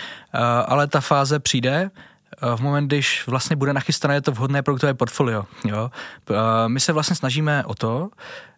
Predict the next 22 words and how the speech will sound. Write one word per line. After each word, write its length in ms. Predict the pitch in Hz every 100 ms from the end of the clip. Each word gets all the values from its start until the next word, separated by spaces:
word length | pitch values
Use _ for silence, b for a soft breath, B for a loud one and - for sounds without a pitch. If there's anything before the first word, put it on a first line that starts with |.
| _
eh, 200 | - 107 107
aby 480 | 117 123 160 160 143 - - - _ _
ten 180 | - 131
sortiment, 400 | 165 170 202 139
který 180 | 135 127
prodáváme, 760 | 127 147 185 139 113 107 147 208 _ B B B B _ -
eh, 80 | 117 117 117
a 80 | 123
ten, 160 | 160
který 160 | 139 151
budeme 220 | 147 147
vyrábět, 720 | 135 135 127 127 147 196 - B B B B
byl 300 | 123 143 156
tím 160 | 170 151
hlavním 280 | 151 175
tahákem, 720 | - 127 147 143 165 160 165 170 B B B -
eh, 40 | - 120 123 127 -
celého 340 | - 151 151
toho 380 | 156 147 156 156
vlastně 220 | 147 -
našeho 220 | 151 175
biznisu. 500 | 135 123 143 - 107